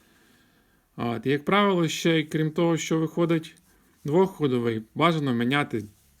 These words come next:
обидва клапани і трьохходовий, тому що вони запрограмовані на старіння, зношування. Три роки відпрацює і треба міняти. Пробуйте.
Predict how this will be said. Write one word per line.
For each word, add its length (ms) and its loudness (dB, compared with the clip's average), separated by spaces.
обидва 460 0
клапани 500 -2
і 40 -2
трьохходовий, 680 -2
тому 240 -6
що 240 -6
вони 420 6
запрограмовані 880 0
на 340 -2
старіння, 640 0
зношування. 500 -2
Три 160 2
роки 300 0
відпрацює 960 -2
і 260 0
треба 360 -2
міняти. 460 -6
Пробуйте. 460 0